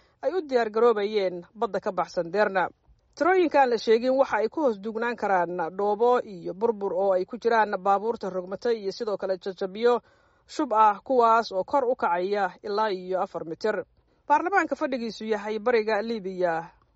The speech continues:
golihiisa wakiilada ayaa Khamiistii waxa ay ansixiyeen miisaaniyad degdeg ah oo dhan toban bilyan oo diinaarka Liibiya ah, oo ku dhow laba bilyan oo dollar, si wax looga qabto fatahaadaha iyo sidoo kale caawinta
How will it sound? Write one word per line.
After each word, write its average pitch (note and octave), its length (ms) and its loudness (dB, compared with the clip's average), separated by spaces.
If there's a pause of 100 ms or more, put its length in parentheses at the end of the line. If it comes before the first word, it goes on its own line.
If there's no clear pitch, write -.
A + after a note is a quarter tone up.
(360)
golihiisa G#3+ 580 -2
wakiilada G#3+ 520 2
ayaa G3 220 2
Khamiistii A3 420 -2
waxa A3+ 220 2
ay F#3 100 6
ansixiyeen A3 600 2 (380)
miisaaniyad D#4 540 0
degdeg B3 360 0
ah B3+ 160 4
oo F#3+ 140 4
dhan A3+ 260 -2 (100)
toban B3 260 -2
bilyan A3 640 -2
oo G3+ 180 -2
diinaarka F#3+ 760 -2
Liibiya G#3 500 -2 (120)
ah, D3+ 120 -2
oo F3+ 500 2
ku C4 120 -4
dhow A3+ 260 6 (320)
laba C#4 200 0
bilyan A#3+ 500 0
oo F3+ 140 2
dollar, G3 540 0
si C4+ 140 -8
wax A#3 180 -4
looga G#3+ 240 -4
qabto G3+ 360 -6
fatahaadaha G3+ 720 -2
iyo C#4+ 160 -8
sidoo A#3+ 260 -4
kale G#3 160 -2
caawinta F#3+ 640 2